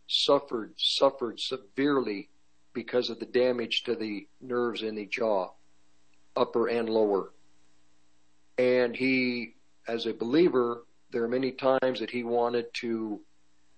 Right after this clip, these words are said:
uh, just end it all.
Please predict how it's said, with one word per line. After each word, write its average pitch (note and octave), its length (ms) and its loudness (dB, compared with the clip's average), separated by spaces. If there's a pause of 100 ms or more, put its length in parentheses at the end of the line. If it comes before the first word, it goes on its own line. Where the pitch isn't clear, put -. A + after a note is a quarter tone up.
(200)
uh, G#2 400 0 (600)
just - 300 2
end B2+ 220 2
it A2+ 80 2
all. - 340 -2